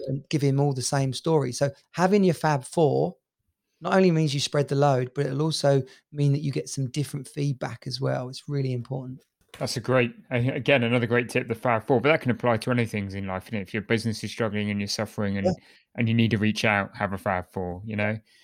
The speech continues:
Speaker 2: If you're overweight and you need some people around you to be accountable because you wanna get your fitness in check and you want people to ask you and have those honest conversations with about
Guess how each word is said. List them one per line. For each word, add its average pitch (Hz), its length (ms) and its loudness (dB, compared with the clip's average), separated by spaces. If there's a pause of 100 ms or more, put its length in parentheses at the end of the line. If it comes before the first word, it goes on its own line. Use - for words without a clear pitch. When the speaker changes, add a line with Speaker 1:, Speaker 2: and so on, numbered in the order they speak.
(420)
Speaker 2:
If 110 180 -4
you're 117 320 4
overweight 113 480 4
and 110 140 0
you 107 60 4
need 107 240 4
some 107 340 0 (160)
people 117 240 2
around 110 240 4
you 107 100 2
to - 100 -6
be 107 120 2
accountable 110 500 0
because 101 260 -2
you 104 60 0
wanna 107 160 2
get 110 160 -2
your 107 100 -4
fitness 117 360 0
in 95 200 -2 (600)
check 87 320 0 (140)
and 104 200 0
you 101 100 2
want 107 280 0
people 110 240 0
to 107 140 0
ask 104 260 2
you 107 120 2
and 101 80 2
have 101 260 -2 (240)
those 107 220 2 (320)
honest 113 280 4
conversations 107 640 -2
with 107 140 0
about 104 220 2